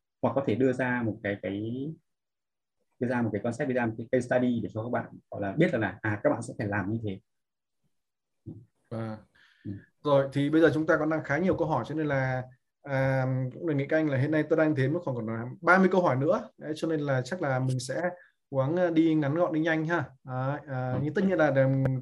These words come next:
Speaker 2: cũng không, không sơ sài được. Đấy. Rồi, à, có một số câu hỏi thì sẽ bỏ qua bởi vì nó không liên quan lắm, à, cho em hỏi sự khác nhau giữa digital agency và media agency, thì chắc là cái này sẽ xin, à, trả lời riêng cho các bạn nhé. Rồi.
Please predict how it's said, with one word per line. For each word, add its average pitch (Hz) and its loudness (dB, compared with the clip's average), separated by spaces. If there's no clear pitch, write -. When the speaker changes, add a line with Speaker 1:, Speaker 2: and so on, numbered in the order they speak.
Speaker 2:
cũng 170 -6
không, 180 0
không 165 -2
sơ 160 0
sài 139 2
được. 123 2
Đấy. 127 -8
Rồi, 156 6
à, 151 2
có 185 0
một 180 2
số 165 0
câu 185 0
hỏi 170 2
thì 123 -2
sẽ 180 0
bỏ 156 2
qua 170 2
bởi 135 -2
vì 131 -2
nó 131 -2
không 165 -2
liên 156 2
quan 147 0
lắm, 156 2
à, 135 0
cho 151 -4
em 151 0
hỏi 120 -2
sự - -8
khác 165 -6
nhau 156 0
giữa 156 0
digital 151 -2
agency 147 -2
và 135 0
media 143 0
agency, 143 0
thì 131 -4
chắc 147 -12
là 131 -4
cái 147 -8
này 131 -4
sẽ 156 -8
xin, 156 2
à, 143 2
trả 135 2
lời 117 0
riêng 151 2
cho 135 -4
các 147 -4
bạn 147 -2
nhé. 165 2
Rồi. 131 2